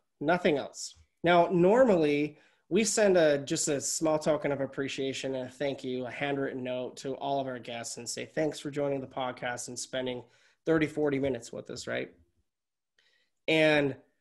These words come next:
um, prior to us recording, I got this information and I was, I was,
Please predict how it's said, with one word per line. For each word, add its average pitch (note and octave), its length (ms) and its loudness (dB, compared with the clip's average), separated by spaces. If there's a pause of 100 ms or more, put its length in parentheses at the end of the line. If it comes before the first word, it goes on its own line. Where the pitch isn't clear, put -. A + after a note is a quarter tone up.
(380)
um, C3+ 540 0 (360)
prior F3 360 6
to D#3 500 2
us D#3+ 220 0
recording, D3 580 0
I D3 80 -4
got D#3 260 2
this C#3+ 200 -4
information C#3 600 -2
and B2+ 120 -6
I B2+ 80 -4
was, B2+ 300 -8
I C#3 80 -6
was, C3+ 200 -6